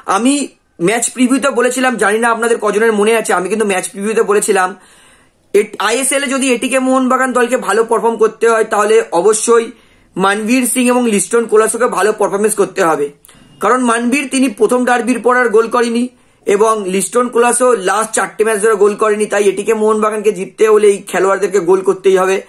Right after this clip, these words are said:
এবং আজকে এই খেলোয়াড়রাই এটিকে মোহনবাগান দলের হয়ে গোল করেছে এবং এটিকে মোহনবাগানকে দুই এক গোলে একটি খুবই সুন্দর একটা পয়সা উসুল ম্যাচ উপহার দিয়েছে।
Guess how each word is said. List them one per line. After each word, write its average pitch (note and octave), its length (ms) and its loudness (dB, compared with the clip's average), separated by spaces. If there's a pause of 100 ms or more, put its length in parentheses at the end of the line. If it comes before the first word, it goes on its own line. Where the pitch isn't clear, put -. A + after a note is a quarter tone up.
(360)
এবং A3+ 260 2
আজকে G#3 340 -4
এই A#3+ 180 2
খেলোয়াড়রাই A#3 540 2
এটিকে G#3+ 260 0
মোহনবাগান G#3+ 540 0
দলের G#3 220 4
হয়ে G#3+ 140 4
গোল F#3+ 260 2
করেছে G3+ 400 0 (420)
এবং G3+ 280 2 (380)
এটিকে F#3 300 0
মোহনবাগানকে A3 640 0
দুই F3+ 280 -2
এক G3+ 180 -2
গোলে G#3 300 4 (120)
একটি G3+ 320 0 (480)
খুবই D#4 380 2
সুন্দর B3 600 0 (360)
একটা G3+ 300 -2
পয়সা G#3 440 -2
উসুল B3 420 0 (260)
ম্যাচ G#3+ 340 -2
উপহার G3+ 400 2
দিয়েছে। E3 300 0